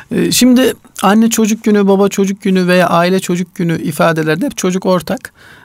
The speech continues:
Ee, bununla birlikte çocuğun çok mutlu olacağı, hep yapmayı istedikleri şeyler değil, e, kendisini de geliştirebileceği şeyler demiştik. Birkaç daha basit örnekler vermek istiyorum. Örneğin bir uçurtma uçurabilirler. Ya emin olun, e,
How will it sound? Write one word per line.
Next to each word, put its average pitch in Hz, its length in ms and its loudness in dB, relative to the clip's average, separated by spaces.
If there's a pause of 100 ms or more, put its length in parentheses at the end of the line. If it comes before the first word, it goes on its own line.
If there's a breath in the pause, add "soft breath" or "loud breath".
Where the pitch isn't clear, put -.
(120 loud breath)
Ee, 165 200 -4
bununla 202 280 4
birlikte 226 300 2
çocuğun 190 580 2
çok 226 360 -2
mutlu 196 260 0
olacağı, 175 280 2
hep 180 120 -4
yapmayı 180 380 0
istedikleri 180 400 -2
şeyler 190 400 2
değil, 247 220 2 (140)
e, - 280 -6
kendisini 185 420 2
de 208 40 2
geliştirebileceği 190 580 2
şeyler 143 360 0
demiştik. - 440 -6
Birkaç 233 340 0
daha 226 340 0
basit 233 300 -2
örnekler 214 540 0
vermek 156 300 -4
istiyorum. 185 440 -6 (720 loud breath)
Örneğin 262 420 4
bir 285 40 4
uçurtma 277 380 0
uçurabilirler. 240 800 0 (360)
Ya 202 100 -2
emin 254 220 4
olun, 247 380 0
e, - 40 0